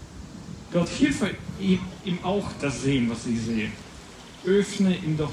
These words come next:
die Augen, damit er sieht.“ Da öffnete der Herr dem Knecht die Augen, so dass er sah. Und wir verstehen, es geht nicht um die physischen Augen, weil dieser Knecht, dieser Diener vom Prophet könnte ganz schön gut sehen.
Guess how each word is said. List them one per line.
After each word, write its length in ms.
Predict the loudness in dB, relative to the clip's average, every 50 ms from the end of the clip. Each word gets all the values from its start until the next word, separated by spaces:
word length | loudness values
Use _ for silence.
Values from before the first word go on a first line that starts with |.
| -4 -4
die 100 | -2 -2
Augen, 360 | -2 -2 -2 -2 0 0 0
damit 280 | 0 0 0 -2 -2 -2
er 120 | -2 -2
sieht.“ 240 | 0 0 -2 -2 -2 -6 -12 -14 -14 -12 -12 -8 -6 0 2
Da 160 | 2 2 2
öffnete 460 | 0 -2 -2 0 2 2 4 4 4 4
der 140 | 4 6
Herr 180 | 6 6 6 4
dem 160 | 2 2 0
Knecht 320 | 0 0 0 0 0 0 0
die 160 | -2 0 0
Augen, 400 | -2 -2 0 0 2 2 2 2
so 180 | 2 0 0
dass 260 | 0 2 0 0 -2 -2
er 160 | -2 0 0 2
sah. 320 | 2 2 0 0 0 -2 -4 -6 -8 -10 -12 -12 -12 -12 -14 -14 -12 -12 -12 -12 -14 -14 -8 -4
Und 140 | 0 2 2
wir 160 | 4 2 2
verstehen, 600 | 0 -2 -2 0 -2 0 2 4 4 4 4 2 2 0
es 140 | -4 -4 0
geht 260 | 2 2 2 4 4
nicht 220 | 4 4 4 4 4
um 100 | 2 2
die 100 | 2 0
physischen 540 | 2 6 6 6 6 6 2 0 -2 -2 -4
Augen, 320 | -4 -2 0 0 0 0 0 -6 -8 -8 -10 -10 -10 -10 -10 -10 -10 -10 -10 -10 -10 -10 -10 -4 -2
weil 120 | 0 0 0
dieser 320 | 0 -2 0 0 0 -2
Knecht, 480 | -2 0 0 4 4 4 4 2 -2 -6 -8 -10 -12 -12 -14 -16 -14 -14 -12 -10
dieser 200 | -4 -2 -2 -2
Diener 320 | 0 2 2 4 4 4 4
vom 180 | 0 -2 -2
Prophet 420 | -2 -4 -6 -2 0 -2 -2 0 0
könnte 200 | -2 -2 0 0
ganz 180 | 2 2 2
schön 140 | 2 0 0 0
gut 140 | 0 0
sehen. 400 | 0 0 2 4 4 4 2 0